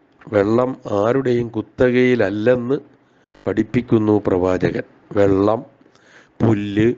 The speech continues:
തീ എന്നീ മൂന്നെണ്ണത്തിൽ ജനങ്ങൾക്കെല്ലാം തുല്യാധികാരമാണുള്ളതെന്ന് ഇമാം അബൂദാവൂദ് ഉദ്ധരിച്ച ഹദീസിൽ നമുക്ക് കാണാം. കുടിവെള്ളം ദാനം നൽകുന്നതിനെ പാപമോചനവുമായും പരലോക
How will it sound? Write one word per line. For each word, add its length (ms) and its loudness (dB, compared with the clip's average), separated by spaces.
തീ 140 4
എന്നീ 320 -2
മൂന്നെണ്ണത്തിൽ 840 0
ജനങ്ങൾക്കെല്ലാം 960 0
തുല്യാധികാരമാണുള്ളതെന്ന് 1700 0
ഇമാം 340 -2
അബൂദാവൂദ് 640 0
ഉദ്ധരിച്ച 480 -6
ഹദീസിൽ 520 -8
നമുക്ക് 300 -10
കാണാം. 300 0
കുടിവെള്ളം 640 2
ദാനം 420 -2
നൽകുന്നതിനെ 760 -4
പാപമോചനവുമായും 1400 0
പരലോക 440 2